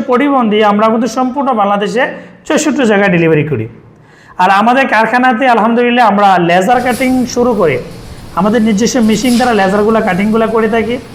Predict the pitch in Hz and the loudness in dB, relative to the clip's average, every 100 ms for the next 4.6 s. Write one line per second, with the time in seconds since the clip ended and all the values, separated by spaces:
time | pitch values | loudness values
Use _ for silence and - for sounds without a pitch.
0 | - - - - 170 170 233 233 262 254 | -20 -20 -20 -12 -2 2 2 0 0 0
1 | 240 254 262 - - _ - 247 302 262 | 0 0 -2 -8 -18 _ -2 0 0 2
2 | 285 294 294 180 214 320 330 320 302 233 | 0 0 0 0 0 0 0 0 0 0
3 | 233 202 170 - 131 - - - 170 208 | 0 2 0 -2 -6 -6 -20 -8 -2 2
4 | 220 240 - 226 208 | 2 2 -2 0 0